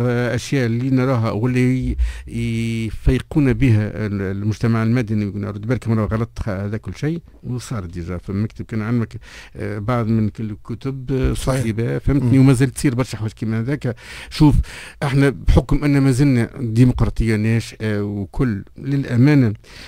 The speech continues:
Speaker 1: على الأقل، آه، نمشوا بازا با، نمشوا على الأقل تويكا وقت اللي نروا فما خطأ ولا حاجة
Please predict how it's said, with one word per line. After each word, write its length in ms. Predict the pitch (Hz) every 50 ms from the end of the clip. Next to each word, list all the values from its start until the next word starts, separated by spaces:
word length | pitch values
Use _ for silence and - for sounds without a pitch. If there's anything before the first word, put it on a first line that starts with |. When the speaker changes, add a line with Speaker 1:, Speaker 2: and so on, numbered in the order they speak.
| - -
Speaker 1:
على 160 | 113 123 131
الأقل، 380 | 131 - - - 151 151 151 117
آه، 260 | 135 131 127 127 127
نمشوا 340 | 123 135 147 139 - - 120 - - -
بازا 200 | 139 113 113 -
با، 260 | - - 110 101 92 107
نمشوا 300 | 131 135 - - 120 117
على 80 | 120
الأقل 300 | 117 117 - - 131 123
تويكا 560 | - - 107 107 120 143 143 - - 135 135
وقت 280 | 131 127 - - - -
اللي 120 | 127 131
نروا 140 | 143 131 123
فما 260 | - - 127 123 120
خطأ 460 | 113 - - 117 - - 127 127 127 117
ولا 280 | 113 117 113 113 117
حاجة 400 | 113 - 143 139 120 113 120 117